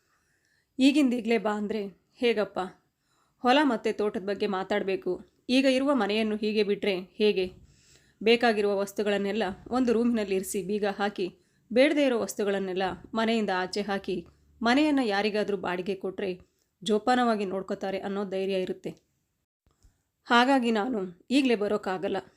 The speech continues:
ಎಲ್ಲ ಕೆಲ್ಸ ಮುಗಿಲಿ, ಆಮೇಲ್ ನೋಡೋಣ" ಎಂದು ಮೌನವಾಗಿದ್ದ ಸೊಸೆಯತ್ತ ನೋಡಿದಳು ರುಕ್ಮಿಣಮ್ಮ. ಆಗ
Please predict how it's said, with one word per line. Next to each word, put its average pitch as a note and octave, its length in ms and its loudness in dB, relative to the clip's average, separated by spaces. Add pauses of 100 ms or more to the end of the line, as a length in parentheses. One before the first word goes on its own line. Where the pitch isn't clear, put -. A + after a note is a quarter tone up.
(240)
ಎಲ್ಲ G#3+ 240 4
ಕೆಲ್ಸ G#3 340 -4
ಮುಗಿಲಿ, G3+ 380 -4 (180)
ಆಮೇಲ್ A3+ 300 2
ನೋಡೋಣ" F#3+ 320 -2 (540)
ಎಂದು C4 220 4
ಮೌನವಾಗಿದ್ದ G3 640 0
ಸೊಸೆಯತ್ತ G3 500 -4
ನೋಡಿದಳು F#3+ 680 -2
ರುಕ್ಮಿಣಮ್ಮ. G3 640 -4 (880)
ಆಗ C4+ 180 4